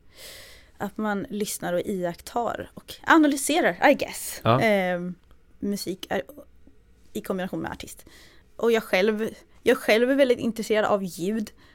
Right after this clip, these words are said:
Speaker 1: Så
Speaker 2: Mm.
Speaker 1: jag själv har så här lärt mig om produktioner och hur, vad, vad är en reverb?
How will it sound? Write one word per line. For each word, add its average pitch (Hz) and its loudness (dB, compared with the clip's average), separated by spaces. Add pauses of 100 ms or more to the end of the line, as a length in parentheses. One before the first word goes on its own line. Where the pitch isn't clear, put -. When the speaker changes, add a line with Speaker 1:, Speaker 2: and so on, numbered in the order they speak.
(140)
Speaker 1:
Så 113 -2
Speaker 2:
Mm. 208 6
Speaker 1:
jag 220 4
själv 208 6
har 202 6
så 214 -2
här 185 0 (320)
lärt - -4
mig 277 4 (100)
om 233 0
produktioner 226 0
och 240 0
hur, 208 0
vad, 190 -4
vad 185 -2
är 185 -4
en 185 -8
reverb? 170 -6